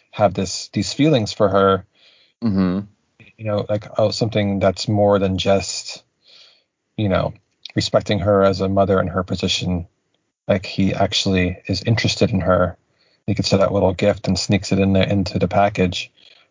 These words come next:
Speaker 1: Um, and that's, like, the first real, I mean, I, I think also what, you know, how hurt he is by the comment about the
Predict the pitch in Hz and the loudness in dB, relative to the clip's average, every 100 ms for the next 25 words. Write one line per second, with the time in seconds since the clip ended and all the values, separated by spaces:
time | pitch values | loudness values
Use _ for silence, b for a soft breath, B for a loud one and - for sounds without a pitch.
0 | _ 95 92 90 87 92 - 104 98 - | _ -2 0 0 0 -4 -4 -2 0 0
1 | 90 90 95 - - - _ - 107 120 | -2 0 0 0 -8 -18 _ -2 0 2
2 | 120 110 104 95 _ _ _ _ _ _ | 2 2 0 -2 _ _ _ _ _ _
3 | _ _ _ - 143 143 131 - _ - | _ _ _ -2 0 2 0 -4 _ -12
4 | 127 - - - 156 143 180 156 131 120 | -8 -8 -10 -4 -2 0 -2 0 0 0
5 | 123 110 107 120 107 87 104 101 98 107 | 0 0 -2 -2 -2 0 0 -2 -4 -4
6 | 90 101 95 - 95 92 - 95 95 92 | -4 -4 -4 -2 -2 -2 -2 -2 -2 2
7 | 95 92 92 90 | 2 0 -2 -4